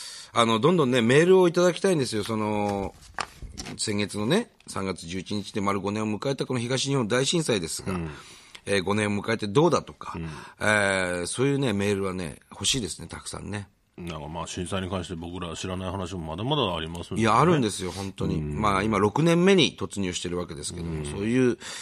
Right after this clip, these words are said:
Speaker 1: えー、地元に住む方々のメールだとか。
Speaker 2: うん。おはがきとか。
Speaker 1: うん。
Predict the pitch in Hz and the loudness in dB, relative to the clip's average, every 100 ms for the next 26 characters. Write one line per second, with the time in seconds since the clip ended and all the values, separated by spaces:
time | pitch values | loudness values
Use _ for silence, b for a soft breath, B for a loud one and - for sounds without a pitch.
0 | B B - 107 104 98 95 104 98 98 | B B -2 2 4 4 2 0 0 0
1 | 117 110 - 95 143 120 87 80 73 76 | 2 0 0 2 2 2 -2 -4 -6 -8
2 | 73 - - 90 95 90 85 82 - - | -12 -16 -8 -4 0 0 -2 -6 -12 -14
3 | - - 87 87 73 - - - B B | -14 -12 -10 -10 -12 -16 -18 -20 B B
4 | 107 117 107 85 64 | 0 2 2 -2 -6